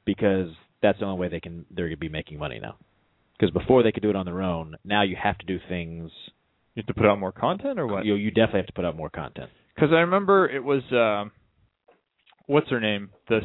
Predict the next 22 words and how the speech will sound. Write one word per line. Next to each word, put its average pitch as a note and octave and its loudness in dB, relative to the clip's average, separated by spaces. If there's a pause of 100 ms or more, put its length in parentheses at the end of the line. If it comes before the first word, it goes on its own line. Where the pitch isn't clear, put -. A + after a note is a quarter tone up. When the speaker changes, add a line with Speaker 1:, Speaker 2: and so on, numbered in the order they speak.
(100)
Speaker 2:
ska A#2 4 (540)
chick A2 0
from G#2+ -6
down G#2 0
here G2+ -4
in G2+ -4
Orange G2 -8
County. F#2+ -6 (280)
Speaker 1:
No E2+ -4
doubt. G2 -2
Gwen F2+ -4
Stefani? - -2 (160)
Speaker 2:
Gwen D#3 4
Stefani, G#2 0 (460)
and A#2 -4
she B2+ -8
teamed D3+ -2
up C#3+ 2
with B2 0
one B2+ -2
of A#2 -2
the A2 -2